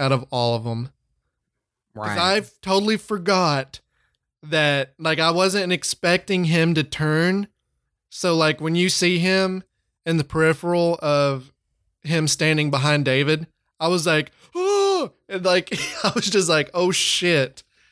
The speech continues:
Speaker 1: But
Speaker 2: Right.
Speaker 1: yeah, I loved it.
Speaker 2: Okay. Well, moving on down to the next secondary character is the best friend of, uh, Mia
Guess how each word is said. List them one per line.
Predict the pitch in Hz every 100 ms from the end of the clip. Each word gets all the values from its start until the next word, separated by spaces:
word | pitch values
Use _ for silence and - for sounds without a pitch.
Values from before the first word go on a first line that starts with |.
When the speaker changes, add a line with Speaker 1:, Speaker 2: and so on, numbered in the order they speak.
| _ _ _ -
Speaker 1:
But |
Speaker 2:
Right. | 127 120
Speaker 1:
yeah, | 110 127
I | 139
loved | 135 127 120
it. | 123 - _ _ _ _ -
Speaker 2:
Okay. | 254 285 - 349 339 101 117
Well, | 160 185
moving | 214 220 269
on | 262 240
down | 202 170 185
to | 190
the | 190
next | 180 175 -
secondary | 147 131 120 107 104
character | 104 110 104 110 123
is | 113 120 117 117
the | 123 123
best | 135 143 -
friend | 135 120 117
of, | 104 110 - - - - _
uh, | 120 120 113
Mia | 110 123 117 117 131 160